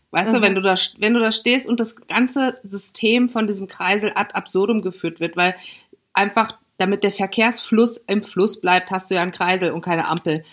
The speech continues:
Speaker 2: Mhm.
Speaker 1: Und dann stehst du da und dann musst du, musst du sozusagen die Gedanken lesen von dem, der grad im Kreisel fährt, wo der rausfahren will. Ob du vielleicht vor dem rausfahren kannst. Also das,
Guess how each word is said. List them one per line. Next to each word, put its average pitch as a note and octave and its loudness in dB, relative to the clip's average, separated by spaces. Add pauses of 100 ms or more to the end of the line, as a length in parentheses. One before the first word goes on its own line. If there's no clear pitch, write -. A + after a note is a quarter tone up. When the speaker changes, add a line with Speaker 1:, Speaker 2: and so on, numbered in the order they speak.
(140)
Speaker 2:
Mhm. G3+ -6
Speaker 1:
Und F#3+ 0
dann G3 2
stehst A#3 0
du B3+ 0
da G#3+ 4
und G#3 -2
dann G#3 2
musst C4 2
du, B3 -2 (140)
musst A3+ 2
du B3 0
sozusagen G#3+ 0
die G3 -6
Gedanken G#3+ 2
lesen G3+ 2
von G#3 -2
dem, G#3 2
der G3+ 0
grad G3 -4
im G#3 -2
Kreisel G#3 0
fährt, F#3+ -4
wo G3 2
der F3+ 2
rausfahren C#3 2
will. C#3 -6 (240)
Ob - -4
du G#3 4
vielleicht G3+ 0
vor G#3 4
dem G3+ 2
rausfahren G3+ 2
kannst. C#3+ -8
Also F3 0
das, G3 -2